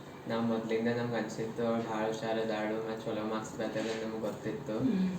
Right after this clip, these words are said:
Speaker 1: ನಾವು ಅವ್ರ ಮನೆಗೆ ಹೋದಾಗ ನಮ್ಗೆಲ್ಲ ನೋಟ್ಸ್ ಅದು ಮಾಡಿಟ್ಟಿದ್ದೆಲ್ಲ ತೋರಿಸಿದ್ಲು. ಅವಾಗ ನೋಡೇ ಗೊತ್ತಾಗಿತ್ತು ನಮ್ಗೆ ಅದು ಭಾಳ
Speaker 2: ಎಲ್ಲ
Speaker 1: ಹುಷಾರದಾಳು
Speaker 2: ಮಾಡಿ.
Speaker 1: ಮತ್ತು ಚಲೋ ಮಾರ್ಕ್ಸ್ ಎಲ್ಲ ಬರ್ತಾವಂತ. ನಾವು ಭಾಳ ದಿನದಿಂದ ವೇಟ್ ಮಾಡತ್ತಿದ್ದು ರಿಸಲ್ಟ್ ಬರಲಿ, ನಾವು ಹೋಗಿ ಅವ್ರ ಮನೆಗೆ ಹೋಗಿ ಅವ್ರ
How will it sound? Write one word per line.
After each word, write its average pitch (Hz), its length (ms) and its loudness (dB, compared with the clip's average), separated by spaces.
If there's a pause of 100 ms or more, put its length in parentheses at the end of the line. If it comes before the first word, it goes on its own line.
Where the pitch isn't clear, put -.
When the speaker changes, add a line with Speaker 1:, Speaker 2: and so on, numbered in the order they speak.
(120)
Speaker 1:
ನಾವು 113 140 2
ಅವ್ರ 113 140 2
ಮನೆಗೆ 113 340 2
ಹೋದಾಗ 113 360 4
ನಮ್ಗೆಲ್ಲ 113 440 0 (260)
ನೋಟ್ಸ್ 107 340 -2
ಅದು 110 220 0
ಮಾಡಿಟ್ಟಿದ್ದೆಲ್ಲ 107 800 0
ತೋರಿಸಿದ್ಲು. 110 520 0
ಅವಾಗ - 460 4
ನೋಡೇ 113 300 2
ಗೊತ್ತಾಗಿತ್ತು - 540 2
ನಮ್ಗೆ 104 340 0 (800)
ಅದು - 220 -2
ಭಾಳ - 120 0
Speaker 2:
ಎಲ್ಲ 269 140 0
Speaker 1:
ಹುಷಾರದಾಳು 175 580 2
Speaker 2:
ಮಾಡಿ. 156 80 2
Speaker 1:
ಮತ್ತು 139 160 0
ಚಲೋ 107 260 -2
ಮಾರ್ಕ್ಸ್ 107 280 -4
ಎಲ್ಲ 107 180 -4
ಬರ್ತಾವಂತ. 104 680 -4 (760)
ನಾವು 107 220 -2
ಭಾಳ 110 240 0
ದಿನದಿಂದ 113 420 0
ವೇಟ್ 104 260 -2
ಮಾಡತ್ತಿದ್ದು 110 540 -2
ರಿಸಲ್ಟ್ 107 420 -2
ಬರಲಿ, 107 300 -2
ನಾವು 110 340 -2
ಹೋಗಿ 104 240 -2
ಅವ್ರ 107 260 -2
ಮನೆಗೆ 104 340 -4
ಹೋಗಿ 104 240 -4
ಅವ್ರ 107 280 -4